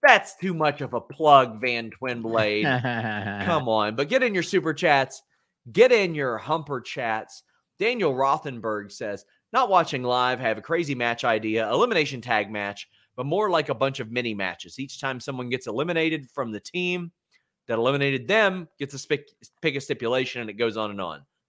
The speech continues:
Speaker 1: Thoughts? I think that is convoluted a
Speaker 2: I got
Speaker 1: little bit.
Speaker 2: confused just listening to you read it.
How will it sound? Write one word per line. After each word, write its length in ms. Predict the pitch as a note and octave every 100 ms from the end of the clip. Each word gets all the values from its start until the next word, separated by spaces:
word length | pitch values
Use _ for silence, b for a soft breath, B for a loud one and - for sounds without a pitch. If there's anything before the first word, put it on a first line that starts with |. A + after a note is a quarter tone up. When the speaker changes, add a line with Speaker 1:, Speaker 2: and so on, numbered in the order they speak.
| -
Speaker 1:
Thoughts? 440 | B2+ - - - - _ _ _
I 80 | A#2+
think 240 | D#3 C#3
that 140 | C#3 A#2
is 140 | G#2
convoluted 920 | - A#2+ A#2 A2+ G#2+ F#2+ F2 D2 C#2 - _ _ B B B -
a 40 |
Speaker 2:
I 100 | -
got 100 | D3
Speaker 1:
little 20 | F3+
bit. 60 |
Speaker 2:
confused 340 | D#3 C3+ C#3 A2+
just 140 | G2+
listening 280 | A#2 A#2+ A2
to 80 | B2
you 120 | F#2+
read 220 | E2 E3
it. 180 | F#2 -